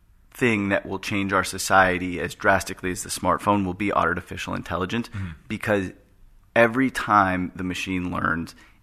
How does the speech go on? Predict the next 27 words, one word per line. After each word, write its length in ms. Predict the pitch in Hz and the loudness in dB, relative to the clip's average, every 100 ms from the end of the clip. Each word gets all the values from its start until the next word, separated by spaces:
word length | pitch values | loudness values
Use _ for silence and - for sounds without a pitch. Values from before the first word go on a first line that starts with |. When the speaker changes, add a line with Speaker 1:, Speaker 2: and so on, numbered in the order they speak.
| - | -10
Speaker 1:
it 140 | 101 | -6
gets 180 | - 95 | -6 -6
better 360 | - 101 101 98 | -2 2 4 2
and 100 | - | 2
better 420 | 92 87 - - - - | 0 2 0 -6 -8 -4
at 160 | 85 - | -4 -4
introducing 600 | 98 92 101 95 87 92 | -6 -4 -2 -2 -2 -4
things 260 | 87 90 - | -4 -6 -6
to 120 | 95 | -6
you 100 | 90 | -4
that 140 | 87 - | -4 -6
you 100 | 87 | -8
didn't 420 | 90 101 101 - | -4 -2 0 0
know 220 | 92 92 | 0 0
that 140 | 87 - | -2 -6
you 120 | 92 | -8
wanted. 400 | 95 90 - - - - - - _ _ _ - | -6 -6 -8 -16 -20 -20 -20 -20 _ _ _ -4
Speaker 2:
I 60 | 120 | 0
don't 80 | |
wanna 120 | 131 123 | 2 2
go 80 | |
down 140 | 123 117 | 2 4
a 40 | |
rabbit 220 | 110 117 | 2 2
hole 140 | 107 107 | 0 -2
here, 180 | 101 95 | -4 -4
but, 200 | 95 | -6